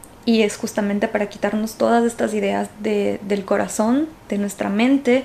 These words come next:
y poder escribir como un nuevo capítulo, porque como les digo, al final del día es cómo te sientes tú contigo, lo que te va a llevar a estar en el lugar en el que quieres estar,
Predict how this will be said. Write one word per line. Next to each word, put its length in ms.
y 380
poder 300
escribir 540
como 280
un 160
nuevo 240
capítulo, 680
porque 220
como 160
les 180
digo, 160
al 100
final 300
del 180
día 280
es 140
cómo 240
te 80
sientes 400
tú 140
contigo, 580
lo 140
que 100
te 140
va 120
a 60
llevar 480
a 160
estar 440
en 80
el 80
lugar 240
en 80
el 100
que 120
quieres 240
estar, 280